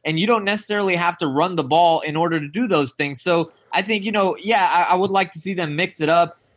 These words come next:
Look, we saw, I, I think it was in the Rams game, I think we saw one play where C D Lamb started in the backfield. I, I, I don't know where that package went or what happened there, but, you know, mix things up a little bit. And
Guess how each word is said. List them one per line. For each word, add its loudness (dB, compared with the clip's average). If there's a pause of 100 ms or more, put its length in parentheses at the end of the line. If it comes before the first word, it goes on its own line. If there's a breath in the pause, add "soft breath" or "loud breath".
(200)
Look, 2
we 2
saw, 4
I, 0
I 0
think -2
it 2
was 2
in -6
the -2
Rams -2
game, -2
I 0
think -4
we -2
saw 2
one 0
play 0 (180 loud breath)
where 2
C -2
D 2
Lamb 2
started 0
in 0
the -4
backfield. 0
I, 2
I, -2
I 2
don't 0
know 4
where 2
that 0
package -2
went 0
or 0
what 2
happened -2
there, 2
but, 0 (240)
you 0
know, 2
mix -2
things -2
up 0
a 0
little 4
bit. 0
And -4